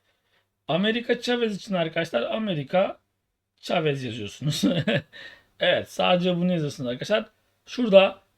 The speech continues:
küçük bir America Chavez çıkıyor. Beş yıldız R dört. Tokatlarsınız. Civil Warrior için, yani İç Savaş Muharibi için de arkadaşlar Civil yazmanız yeterli. Şurada Civil Warrior'ı göreceksiniz. Burada da arkadaşlar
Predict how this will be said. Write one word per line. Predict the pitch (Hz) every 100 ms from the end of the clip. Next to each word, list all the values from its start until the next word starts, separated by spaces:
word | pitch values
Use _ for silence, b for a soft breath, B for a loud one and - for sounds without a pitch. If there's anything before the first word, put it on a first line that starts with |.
| _ -
küçük | 208 214 156
bir | 156 175
America | 165 156 151
Chavez | 156 151 202 -
çıkıyor. | - 160 147 147 -
Beş | 180 156 -
yıldız | 117 110 113
R | 147 147
dört. | 127 165 - _ _ _ _ -
Tokatlarsınız. | 151 151 147 117 107 - 135 180 - _ _ _ _
Civil | - - 190 269
Warrior | 226 165 147
için, | 120 123 -
yani | 127 135 147
İç | 160
Savaş | - 160 170 175
Muharibi | 175 147 135 110
için | 117 - 110
de |
arkadaşlar | 104 - 104 - 180 180 _ _ _ _ _ _ _ _ _ 151
Civil | 143 185 202 208
yazmanız | 175 160 143 143 165 190 - _ _ _ _ -
yeterli. | 185 202 208 156 151 - _ _ _ _
Şurada | - - 180 196
Civil | - 185 180
Warrior'ı | 175 156 143 131
göreceksiniz. | 151 165 180 170 180 170 175
Burada | 180 170
da |
arkadaşlar | 160 147 139 202 202